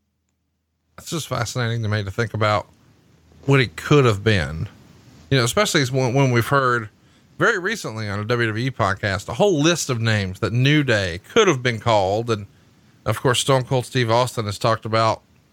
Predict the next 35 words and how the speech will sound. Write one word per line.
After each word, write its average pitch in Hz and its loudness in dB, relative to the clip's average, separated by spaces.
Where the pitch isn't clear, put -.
when 110 -2
he 127 2
described 120 0
the 120 -10
character, 110 -2
creative 113 -2
sent 98 -6
back 104 -2
a 98 -2
list 123 -2
of 104 -4
names 107 -2
that 110 -4
he 143 2
could 139 0
have 117 -2
chosen, 110 0
one 131 2
of 110 -2
them 110 -2
being 107 -2
Chili 165 2
McFreeze. 123 0
It's - -10
just - -4
weird 120 0
to 98 -14
think 110 0
about. 101 0
And 117 0
that's 139 0
the 127 -4
bottom 123 2
line, 117 0
'cause - -16